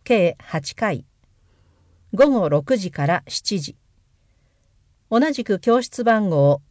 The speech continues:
零八八二。同じ日にちの午後七時から八時。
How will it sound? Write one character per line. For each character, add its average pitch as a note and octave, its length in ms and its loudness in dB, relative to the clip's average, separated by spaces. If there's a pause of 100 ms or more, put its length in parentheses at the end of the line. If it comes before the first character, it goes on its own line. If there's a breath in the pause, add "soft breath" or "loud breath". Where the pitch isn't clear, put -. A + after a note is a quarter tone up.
零 A#3 300 2
八 B3 380 -2
八 D3+ 360 -4
二。 G#3 340 -4 (800)
同 A#3 280 4
じ B3 120 -2
日 A#3+ 140 0
に A3+ 140 0
ち A3 140 -4
の G#3 280 0
午 A3 220 4
後 E3+ 180 0
七 B3+ 300 -6
時 A3 140 -6
か C3 160 -4
ら F3 180 0
八 D3+ 360 -6
時。 - 180 -12